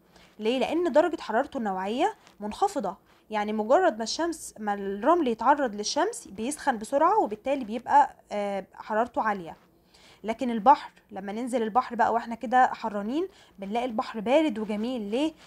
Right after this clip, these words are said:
لان البحر حرارته النوعيه عاليه، لانه بيحتاج كميه، مع انه متعرض لنفس كميه الطاقه اللي الش-، اللي الرمل اخدها، نفس كميه الطاقه من الشمس اللي الرمل اخدها،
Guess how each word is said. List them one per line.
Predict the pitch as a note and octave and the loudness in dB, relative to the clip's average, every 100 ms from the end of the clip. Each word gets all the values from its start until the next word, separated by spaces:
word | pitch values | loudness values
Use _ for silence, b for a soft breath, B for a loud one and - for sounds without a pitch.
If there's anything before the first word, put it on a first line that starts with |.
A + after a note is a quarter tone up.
| B - | B -8
لان | G#3 A3+ | -4 -4
البحر | F#3+ C4+ - | -2 -2 -4
حرارته | - G3 A#3 - | -6 -2 -2 -2
النوعيه | G#3 F3 F3+ A3+ C4 | -6 -6 -4 0 0
عاليه، | F4+ G4 D#4+ D#4+ B B | 2 2 0 -2 B B
لانه | G3 A3 G3 | -8 -6 -6
بيحتاج | F#3 - - F4+ G4 - | -8 -10 -2 -2 -2 -6
كميه، | A#3 C4+ A#3 | -6 -6 -6
مع | F#3+ | -6
انه | B3 C#4 | -4 -4
متعرض | B3 G#3+ B3 D#4+ A#3 | -2 2 2 2 -2
لنفس | A3+ C#4+ - | -2 -4 -6
كميه | - A3 C#4+ D4+ | -8 -4 -4 -6
الطاقه | - D4+ D#4+ G#3 - | 0 2 2 0 -6
اللي | G3 | -8
الش-، | G3+ - | -8 -8
اللي | G3+ G3+ G3 F#3+ | -6 -6 -6 -6
الرمل | F3+ F#3 A#3 C#4+ A3 F#3 | -8 -2 2 2 0 -4
اخدها، | - A#3 A3+ D4 A#4+ b b b G3+ | -4 -2 2 4 2 b b b -12
نفس | G#3+ - | -10 -10
كميه | G3+ A3 A3+ | -10 -10 -8
الطاقه | - C4 B3 | -4 -4 -4
من | G#3 | -8
الشمس | - B3 A#3+ | -6 -6 -6
اللي | G3+ F#3+ | -8 -4
الرمل | G3+ A#3+ | -2 -2
اخدها، | G#3+ - A#3 C4 | -2 -4 0 0